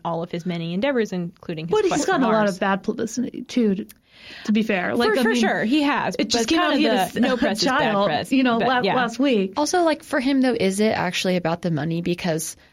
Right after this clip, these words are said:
Speaker 3: it,
Speaker 1: Oh, I don't
Speaker 3: for,
Speaker 1: think it
Speaker 3: it
Speaker 1: is.
Speaker 3: is. It isn't at all. And
Speaker 1: No, no,
Speaker 3: so,
Speaker 1: no.
Speaker 3: like, yeah, it, it'll be great if, you know, you don't become the world's richest man in the world by, you know, making a bad deal. Like, obviously, he wants to get this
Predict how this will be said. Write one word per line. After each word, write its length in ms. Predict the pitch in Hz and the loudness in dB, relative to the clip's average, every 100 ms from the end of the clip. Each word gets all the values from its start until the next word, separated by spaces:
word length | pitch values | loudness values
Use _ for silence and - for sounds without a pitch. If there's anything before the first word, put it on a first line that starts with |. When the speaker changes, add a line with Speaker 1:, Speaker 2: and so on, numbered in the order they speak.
| - - | -16 -4
Speaker 3:
it, 60 | 254 | 2
Speaker 1:
Oh, 100 | 302 | 2
I 100 | 294 | 2
don't 120 | 320 | 0
Speaker 3:
for, 40 | |
Speaker 1:
think 160 | 277 226 | 2 0
it 80 | 175 | 0
Speaker 3:
it 140 | 220 | 2
Speaker 1:
is. 240 | 349 196 | 2 0
Speaker 3:
is. 80 | - | 0
It 80 | 214 | 0
isn't 240 | 220 226 | 0 2
at 80 | 185 | 2
all. 320 | 170 170 87 - | 2 2 0 0
And 80 | 220 | 0
Speaker 1:
No, 60 | |
no, 80 | 226 | 2
Speaker 3:
so, 160 | 196 175 | 2 2
Speaker 1:
no. 60 | 175 | 0
Speaker 3:
like, 120 | 175 - | -2 -2
yeah, 360 | 220 208 185 | 0 2 0
it, 280 | - - 190 | -2 -4 -2
it'll 160 | 196 196 | 0 0
be 140 | 185 | -2
great 260 | - 190 - | 0 0 0
if, 160 | 175 | -4
you 120 | - 175 | -4 -2
know, 180 | 156 - _ - | -2 -6 _ -4
you 60 | |
don't 100 | 190 | -2
become 220 | 196 185 | -2 -2
the 180 | 170 160 - | -2 -2 -6
world's 380 | 170 165 160 - | -2 0 0 -6
richest 300 | - 170 170 | -6 -4 -2
man 80 | 175 | -2
in 60 | 156 | -2
the 60 | |
world 200 | 160 160 | 0 -2
by, 300 | 165 147 147 - | 0 -2 -2 -4
you 120 | - 165 | -2 0
know, 200 | 131 - _ _ _ _ _ _ _ _ - | 0 -4 _ _ _ _ _ _ _ _ -10
making 320 | 196 185 185 | -2 -2 0
a 20 | 160 | -2
bad 200 | 165 160 | -2 -2
deal. 280 | 208 175 | 0 0
Like, 140 | 156 165 | 0 0
obviously, 380 | 170 180 - 170 | -2 -2 0 0
he 80 | 175 | 2
wants 240 | 156 - | 0 -2
to 80 | - | -4
get 180 | 156 160 | -4 -2
this 300 | 156 - | -2 -2